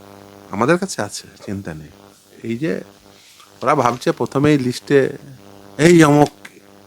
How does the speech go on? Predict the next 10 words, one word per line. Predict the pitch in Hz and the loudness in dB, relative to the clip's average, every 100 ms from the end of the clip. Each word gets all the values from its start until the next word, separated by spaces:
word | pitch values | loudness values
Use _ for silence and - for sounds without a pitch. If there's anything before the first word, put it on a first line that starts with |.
| - - - - - - 147 | -20 -20 -20 -20 -20 -10 2
এমএলএ | 135 139 139 | 6 8 8
এর | 127 | 6
মেয়ে | 127 127 113 110 113 | 6 6 4 -2 -10
বলে | 113 113 | -6 0
আবার | 117 113 - - - | 0 -2 -6 -20 -8
নেমে | 117 123 120 101 101 | -2 -2 -4 -10 -14
পড়বে, | 104 180 | -12 -12
সেই | - 113 | -8 -4
জন্য | 147 | -4
একটু | 247 - | -4 -10